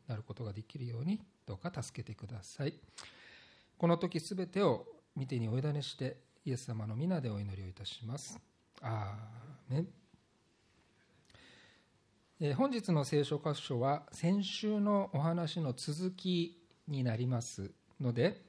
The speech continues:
先週のお話がどういうお話であったのか、少しだけ復習をしたいと思います。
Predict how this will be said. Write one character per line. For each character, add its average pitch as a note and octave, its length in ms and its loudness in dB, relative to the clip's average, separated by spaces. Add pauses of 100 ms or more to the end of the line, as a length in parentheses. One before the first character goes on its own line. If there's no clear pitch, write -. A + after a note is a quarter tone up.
(240)
先 G#3+ 200 2
週 A3+ 160 4
の G#3+ 120 6
お G3+ 40 8
話 G3 360 4
が F#3 120 2
ど F#3+ 220 2
う D4+ 80 -2
い C4 40 2
う G3+ 60 4
お C#3+ 80 6
話 C#3 340 0
で B2+ 100 -2
あ B2 40 2
っ A#2+ 60 -4
た - 160 -8
の A2+ 100 -2
か、 G#2+ 160 -6
少 - 240 -4
し D#3+ 160 -4
だ G3+ 160 -2
け C3 280 0 (280)
復 C3+ 220 -6
習 C#3 200 -2
を C3 100 4
し A#2 140 0
た A#2 140 0
い A2 60 -2
と - 120 -4
思 G2 220 -2
い F#2+ 40 -4
ま G2+ 140 -6
す。 - 220 -10